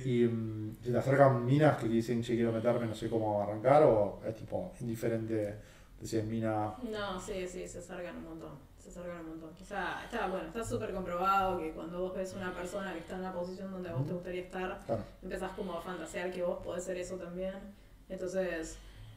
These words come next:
Speaker 2: pasa mucho que, no, no solo a mí, o sea, amigas mías también, que
Speaker 1: Ujú.
Speaker 2: por
Speaker 1: Y,
Speaker 2: ahí
Speaker 1: y enemigas también.
Speaker 2: Y enemigas también, <laughs> que se
Speaker 1: <laughs>
Speaker 2: encuentran en esta, en esta posición donde dicen, "Che, mirá,
Speaker 1: Ayudemos.
Speaker 2: ayudemos",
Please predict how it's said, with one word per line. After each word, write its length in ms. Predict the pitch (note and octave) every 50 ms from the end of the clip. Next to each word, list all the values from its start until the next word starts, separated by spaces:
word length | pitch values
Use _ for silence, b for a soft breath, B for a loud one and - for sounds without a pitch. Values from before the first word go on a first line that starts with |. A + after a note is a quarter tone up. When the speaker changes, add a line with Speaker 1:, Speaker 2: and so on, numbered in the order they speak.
| - -
Speaker 2:
pasa 260 | G#3 G3+ G3+ A3+ G3+
mucho 440 | G3 G3 G3+ G#3 G#3 - G#3+ F#3+ F#3+
que, 320 | F3 E3+ E3+ F3 E3 E3
no, 180 | E3 - - F#3
no 100 | G3+ A3
solo 220 | - B3 A3+ G3
a 60 | F3+
mí, 200 | F3 E3+ E3+ E3+ E3
o 40 | D#3+
sea, 380 | D#3+ E3 E3+ E3 D#3+ - - - - -
amigas 320 | F3+ F3+ F3 E3+ E3 E3+
mías 200 | F3+ F3+ F3+ F3
también, 500 | - - F3 F3 F3 F3 F3 F3+ F3+ F#3
que 420 | F#3 A#2+ A#2 - A#2 D3+ D#3 - -
Speaker 1:
Ujú. 80 | - -
Speaker 2:
por 120 | - -
Speaker 1:
Y, 40 | A#2
Speaker 2:
ahí 160 | A2+ A2 B2+
Speaker 1:
y 20 | B2
enemigas 460 | A#2 A#2 A#2 A#2 B2 A#2+ A2+ A2+ -
también. 240 | - A2 G#2+ G2 F#2
Speaker 2:
Y 80 | - G#3+
enemigas 420 | G#3+ G3+ G3 F#3+ F#3+ F#3+ B3 -
también, 440 | - - D#4+ D#4+ E4 E4+ D#4 D#4 D#4+ D#4+ - -
<laughs> 380 | F3 - - F3 D#3+ - F3+ E3+
que 80 | D#4+ D#4+
se 100 | - -
Speaker 1:
<laughs> 60 | A3
Speaker 2:
encuentran 500 | A3 A3+ A#3 A#3 A#3 A#3 A#3 A3+ A3 A3+
en 80 | A#3+ -
esta, 400 | - A#3+ A3 A#3 C#4 C#4+ D4 D#4
en 100 | C#4+ C#4
esta 280 | C#4 - D4 C4 A3+
posición 460 | G#3+ A3+ A#3 G#3+ G#3 G3 A#3 A3 A3+ A3+
donde 260 | A3 G3+ G3 F#3+ F#3+
dicen, 300 | G3+ G3 F#3+ F#3 F3+ F3+
"Che, 480 | - - - F3 F3 E3+ D#3+ D#3+ D#3+ - - - -
mirá, 80 | C3
Speaker 1:
Ayudemos. 680 | B2 B2 B2+ B2 A#2+ A#2 A#2 A2 - - - - - - -
Speaker 2:
ayudemos", 640 | - - F#3 F3+ F3 E3+ D#3+ D#3+ D#3+ - - -